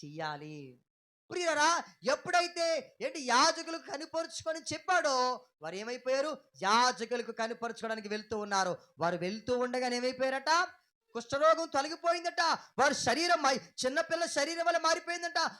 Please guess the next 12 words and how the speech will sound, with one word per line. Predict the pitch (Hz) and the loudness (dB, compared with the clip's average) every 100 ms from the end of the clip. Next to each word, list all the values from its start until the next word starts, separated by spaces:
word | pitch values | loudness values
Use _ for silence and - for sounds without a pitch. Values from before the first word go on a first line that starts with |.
| - | -2
అప్పటి | 233 311 | 0 0
వరకు | 330 330 330 294 - - | 2 2 2 -2 -2 -4
రక్తము, | 196 - - 349 330 | -2 -2 -4 -4 -4
చీము, | 294 - 294 349 359 320 202 - | -8 -8 -6 -6 -4 -4 -4 -4
ఏంటి | 240 311 | -4 -4
భయంకర | 277 247 294 294 320 214 170 | -2 0 0 -2 -4 -4 -2
గజ్జి, | 254 - 339 349 254 - - | -4 -2 -4 -2 -4 -10 -4
ఏంటి | 285 320 285 | -4 -4 -10
కురుపులు, | 208 247 294 330 339 330 | -10 -6 -6 -6 -6 -6
ఈగలు, | 262 302 330 339 302 | -4 -4 -4 -4 -4
రకరకాలమైన | 226 220 247 240 269 320 320 | -4 -6 -4 -4 0 -2 -2
కుళ్ళు, | 311 - 294 330 339 269 | -6 -6 -6 -2 -2 -4